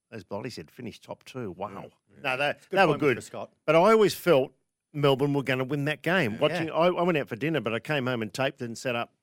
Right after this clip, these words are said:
Speaker 1: till about two o'clock and, and watched it. Fantastic.
Speaker 2: Someone asked me at golf today, "What do you think Nathan Buckley would be thinking
Speaker 1: I've,
Speaker 2: about all
Speaker 1: I've
Speaker 2: this?"
Speaker 1: said that to you before
Speaker 2: Yeah.
Speaker 1: privately.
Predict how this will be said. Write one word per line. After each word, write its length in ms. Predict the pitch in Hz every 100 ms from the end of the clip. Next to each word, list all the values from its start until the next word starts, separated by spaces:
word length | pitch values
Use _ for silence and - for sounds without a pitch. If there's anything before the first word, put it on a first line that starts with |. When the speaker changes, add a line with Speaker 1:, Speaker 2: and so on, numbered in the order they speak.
| _
Speaker 1:
till 80 | 110
about 220 | 107 104 _ -
two 120 | 139
o'clock 380 | 107 - 131 -
and, 220 | 104 95 - -
and 100 | 113
watched 220 | 123 -
it. 80 | 107
Fantastic. 500 | 123 110 135 - 92 _
Speaker 2:
Someone 260 | _ - 143
asked 220 | 139 -
me 80 | 110
at 80 | 101
golf 200 | 107 -
today, 380 | 67 64 82 123 180
"What 100 | 240
do 60 |
you 60 | 302
think 260 | - 156 139
Nathan 480 | 135 135 120 107 92
Buckley 360 | 120 - 95
would 160 | 78 73
be 100 | 69
thinking 380 | - 78 - 107
Speaker 1:
I've, 180 | 104 98
Speaker 2:
about 140 | 67
all 80 | 69
Speaker 1:
I've 60 | 123
Speaker 2:
this?" 60 | -
Speaker 1:
said 80 | 117
that 260 | 117 -
to 100 | -
you 100 | 120
before 400 | 104 98 131 143 107
Speaker 2:
Yeah. 80 | 73
Speaker 1:
privately. 540 | 123 135 - 107